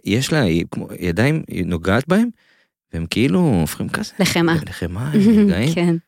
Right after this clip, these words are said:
Speaker 1: והם חוזרים אליה שניהם, ישנים, אחד יונק, אחת שמה עליה ראש,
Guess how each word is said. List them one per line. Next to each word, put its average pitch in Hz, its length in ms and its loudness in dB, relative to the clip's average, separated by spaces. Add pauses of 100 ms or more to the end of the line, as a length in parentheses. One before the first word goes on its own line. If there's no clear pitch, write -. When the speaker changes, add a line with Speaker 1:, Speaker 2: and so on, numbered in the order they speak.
(220)
Speaker 1:
והם 82 120 -2
חוזרים 135 320 2
אליה 202 120 2
שניהם, 85 560 0
ישנים, 98 380 -4
אחד 120 240 2
יונק, 104 440 2 (180)
אחת 101 240 -2
שמה 92 260 0
עליה 80 180 -2
ראש, 101 360 0